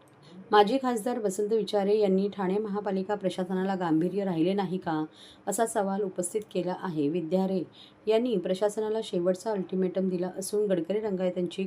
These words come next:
कोनशिला दर्शनी भागात न बसवण्यास आंदोलन छेडण्यात येईल असा इशारा दिला. याबाबत पत्रच विचारे यांनी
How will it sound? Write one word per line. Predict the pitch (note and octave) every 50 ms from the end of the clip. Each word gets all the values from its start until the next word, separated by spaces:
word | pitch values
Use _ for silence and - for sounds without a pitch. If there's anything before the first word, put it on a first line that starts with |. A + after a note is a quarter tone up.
| F#3+ -
कोनशिला | F#3+ F3+ F3+ F3+ F3+ - - F#3 F#3 F3+
दर्शनी | F3 E3+ E3 D3+ D3+ - F#3+ G3+ A3
भागात | G#3 G#3+ G3 E3+ E3+ F3+ D#3+ E3
न | F3+ G3 G#3
बसवण्यास | G3+ F#3+ F3+ - E3+ D#3+ D#3+ D#3 C#3 C#3 - - - - - - - - - - - -
आंदोलन | - G3+ G3+ G3+ G3 G#3 G#3+ A3 A3+ A#3+ A#3
छेडण्यात | - - F#3+ E3 E3 F#3 G3 G3 G3
येईल | G3+ F#3+ F#3+
असा | - F3+ - G3
इशारा | F#3+ E3+ E3 - F#3 F3+ F#3 F#3
दिला. | F3+ F#3 F3+ G3+
याबाबत | G#3 G#3 F#3+ F3+ F3 F3 D#3+ E3 F#3+ F#3+ - -
पत्रच | F3 - - - - - - - - - G3 G3 G#3 G3+ - -
विचारे | F#3+ E3 - - G3 F#3+ F#3+ G3 F#3+
यांनी | F#3 F3+ F3+ F#3+ F#3+